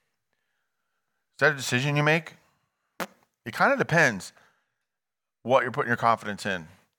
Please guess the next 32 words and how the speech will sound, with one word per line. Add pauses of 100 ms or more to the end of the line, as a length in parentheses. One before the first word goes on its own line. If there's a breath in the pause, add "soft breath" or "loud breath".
(280)
And
I
love
what
happens
here
in,
um,
verse
three
and
four. (340 loud breath)
Uh,
it
said,
"For
we
are
the
circumcision." (2250)
You
take
confidence
in,
and
you
are
in
direct
relationship
with
God.